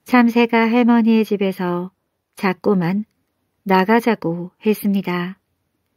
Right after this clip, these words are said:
그리하여 그 밥을 다 먹고 급하게 집을 나서게 되었어요. 이후 참새는 그 할머니가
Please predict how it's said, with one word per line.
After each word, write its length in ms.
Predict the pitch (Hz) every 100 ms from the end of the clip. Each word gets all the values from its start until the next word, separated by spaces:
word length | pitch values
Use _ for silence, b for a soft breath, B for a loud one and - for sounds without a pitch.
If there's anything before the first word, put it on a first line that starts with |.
| _ _ _ _ -
그리하여 680 | 240 240 233 226 226 220 -
그 140 | 220
밥을 640 | 208 202 202 202 202 202 - -
다 340 | 208 196 196
먹고 760 | 180 170 - _ 180 180 185 - _ _ _ _ _ _
급하게 800 | - 226 - 226 226 214 214 214
집을 420 | - 220 208 214 190
나서게 480 | 170 175 202 220
되었어요. 680 | 220 208 202 - 160 160 202 - _ _ _ _ _ _ _ _ _ _ _ _ _ _ _ -
이후 540 | 220 226 226 226 220 -
참새는 720 | 240 233 220 226 180 185 214 _ _ _ _ _ _ _
그 120 | -
할머니가 920 | 226 240 240 240 226 208 190 190 196